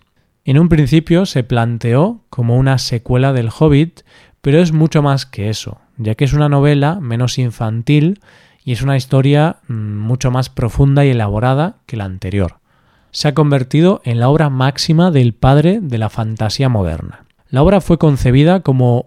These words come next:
un libro único, pero que se dividió en tres libros por motivos editoriales:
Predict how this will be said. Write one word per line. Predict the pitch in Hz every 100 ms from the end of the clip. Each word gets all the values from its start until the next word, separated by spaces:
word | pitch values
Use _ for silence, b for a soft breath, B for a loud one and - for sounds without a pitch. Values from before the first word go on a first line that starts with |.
| _
un | 151 143 139
libro | 143 131 131
único, | 156 147 131 147 214 b b b _
pero | 131 131
que | 135
se | 120
dividió | 123 123 123 160 214 -
en | 120 123
tres | 147 127
libros | 135 143 165 185
por | - 127
motivos | 120 117 131 147 -
editoriales: | 123 107 98 98 90 78 - -